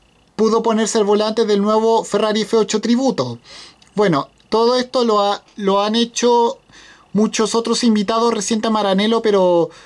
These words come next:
no todos tienen la oportunidad de probar en el circuito fiorano uno de los Ferrari más impresionantes y excitantes del, del momento, que es el Ferrari,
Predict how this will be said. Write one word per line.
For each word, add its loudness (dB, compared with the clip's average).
no 2
todos 0
tienen 0
la 0
oportunidad -2
de 0
probar 0
en 0
el 0
circuito -2
fiorano 0
uno 2
de 2
los 0
Ferrari -2
más -2
impresionantes 0
y 2
excitantes -4
del, 2
del 0
momento, 0
que -2
es -2
el -4
Ferrari, -2